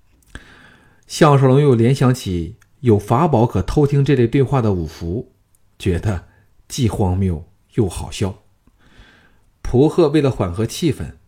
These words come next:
叹道：“若说做生意，仲父才是高手啊！只看他《吕氏春秋》内对农耕技术的记述，广集辨识土性，改造土壤，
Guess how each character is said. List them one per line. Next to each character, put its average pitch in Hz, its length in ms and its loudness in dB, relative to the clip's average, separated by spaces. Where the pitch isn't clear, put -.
叹 90 240 -8
道 - 240 -16
：“若 117 200 2
说 127 540 4
做 131 180 2
生 143 320 2
意， - 160 -6
仲 170 280 2
父 165 260 4
才 92 180 -8
是 104 120 -8
高 104 240 -2
手 95 140 -6
啊！ - 220 -18
只 120 180 -2
看 139 200 2
他 131 360 4
《吕 107 180 -2
氏 135 180 -2
春 160 240 0
秋》 160 220 2
内 127 340 2
对 110 220 0
农 107 340 0
耕 160 260 2
技 151 200 -2
术 117 140 -2
的 104 120 -2
记 127 240 -2
述， - 300 -4
广 120 320 2
集 139 500 0
辨 139 320 6
识 123 160 2
土 - 340 -10
性， - 280 -4
改 104 240 -2
造 131 200 4
土 113 360 -2
壤， 107 160 0